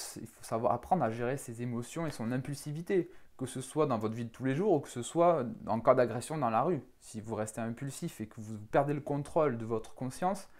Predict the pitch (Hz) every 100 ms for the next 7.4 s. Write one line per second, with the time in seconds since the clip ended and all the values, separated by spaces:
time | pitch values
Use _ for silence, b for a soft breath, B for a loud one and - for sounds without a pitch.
0 | B B B 117 120 123 131 151 110 -
1 | 101 120 151 - - b b - _ -
2 | - - - - 147 147 143 151 113 113
3 | 113 117 - 117 135 131 107 87 104 104
4 | 104 117 120 120 - 147 113 113 110 135
5 | 196 220 - 110 113 131 143 - 131 143
6 | - 147 123 - - - 135 120 120 120
7 | - 123 110